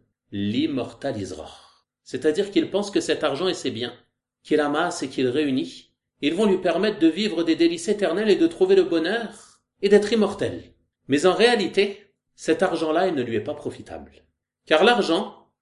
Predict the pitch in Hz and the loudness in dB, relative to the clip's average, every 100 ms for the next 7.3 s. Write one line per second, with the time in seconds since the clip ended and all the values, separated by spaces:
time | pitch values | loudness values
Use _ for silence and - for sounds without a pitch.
0 | - 160 185 190 190 175 - 160 - 220 | -4 4 4 4 4 2 -2 -6 -2 -2
1 | 208 196 - - 113 - 160 202 - _ | -2 -4 -4 -4 -10 -4 -4 -4 -12 _
2 | _ _ _ 139 147 156 - 131 - 120 | _ _ _ -4 -2 -2 -6 -14 -8 -2
3 | 107 101 135 - 131 160 160 - 202 202 | -2 0 -4 -4 -6 -6 -6 -6 -6 -6
4 | - 117 107 165 - 151 151 185 - - | -6 -8 -8 -12 -8 -6 -4 -6 -8 -14
5 | 107 98 87 85 92 82 78 _ _ _ | -12 -12 -12 -14 -14 -16 -20 _ _ _
6 | _ - - 220 208 208 208 240 180 170 | _ -10 -4 4 4 4 2 0 2 2
7 | 135 120 139 | 2 -2 -4